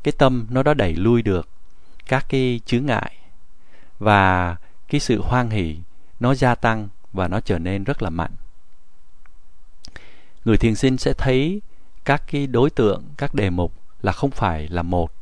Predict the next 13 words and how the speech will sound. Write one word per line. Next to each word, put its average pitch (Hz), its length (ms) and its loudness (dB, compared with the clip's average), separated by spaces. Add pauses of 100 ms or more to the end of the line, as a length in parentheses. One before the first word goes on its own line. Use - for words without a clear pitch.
(600)
mà 92 200 4
sẽ - 140 0
thấy 120 380 2
trong 117 260 0
nhiều 95 400 2 (160)
cái, 107 520 -2 (1300)
cái 120 120 0
cách - 180 2
khác 151 320 0
nhau. 110 420 0 (540)
Chẳng 90 180 2
hạn 101 260 0
như 110 400 2